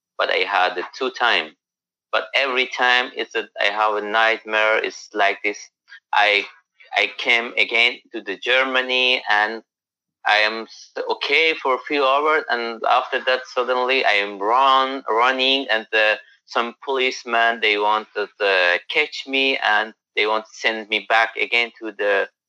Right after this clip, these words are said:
Afghanistan. And I say to them, "Please, uh, don't, uh, send me back in Afghanistan because, uh, two time I w-, deported to Afghanistan. And right now I cannot patient that. Please don't do it." That. And after that, then I wake up and then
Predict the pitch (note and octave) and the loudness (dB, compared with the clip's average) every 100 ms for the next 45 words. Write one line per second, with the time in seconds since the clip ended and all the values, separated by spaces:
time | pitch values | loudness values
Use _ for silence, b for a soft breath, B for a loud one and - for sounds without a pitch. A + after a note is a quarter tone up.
0 | - G#2+ - C#3+ C#3 C#3 - C3 C3 C3 | 0 0 2 0 0 0 0 2 2 2
1 | A#2+ A#2 G#2+ G#2+ - C3 B2+ B2+ - B2 | 2 4 4 2 -2 0 2 2 0 -6
2 | A#2 A#2+ A#2+ A2+ B2 B2 B2 A#2+ - A2 | 0 0 0 -6 -2 0 2 0 -2 0
3 | G#2 G2+ F#2 - B B G2+ A2 A#2+ A#2+ | 2 2 0 -8 B B -8 -2 0 -2
4 | - - G#2 G2+ G#2 - A2 A2 G#2+ A2+ | -6 -2 2 2 2 0 -2 -2 0 2
5 | A2 - A2 G#2 B2 A2+ A2+ A2 G#2 A2+ | 2 0 -4 -2 -2 -2 -2 -6 -4 -4
6 | A2 G2+ G#2+ G2+ - C3 B2+ B2 B2 - | -4 -2 -2 -2 -4 -6 0 0 0 -2
7 | G#2 G#2 G2+ - _ G#2+ G#2+ - B2 A2 | -2 -2 -6 -12 _ -10 -6 -2 -2 -2
8 | A2 G2 - G2 F#2+ F#2 F#2 G2+ G#2+ A2 | -2 -2 -2 -4 -4 -4 -2 -2 -2 2
9 | A#2 A#2 A#2 A#2 G2+ G2+ A#2 G#2+ A2 A#2 | 2 2 2 4 2 2 -2 0 0 0
10 | A2+ A2 G#2 F#2 F2 - A2 A2+ A2 _ | -2 -2 -4 -4 -4 -4 -4 -2 -4 _
11 | A#2 A#2 A2 G2 F2 - F2+ - _ B | -4 -4 -2 -2 -2 -2 -4 -4 _ B
12 | B - - A2+ A2+ G#2+ G2+ G2 F#2 F#2 | B -12 -2 0 0 0 0 2 2 0
13 | E2+ F2 F2 G2+ - E2+ - E2+ E2 E2+ | 0 0 0 -2 0 -2 -2 -4 -6 -6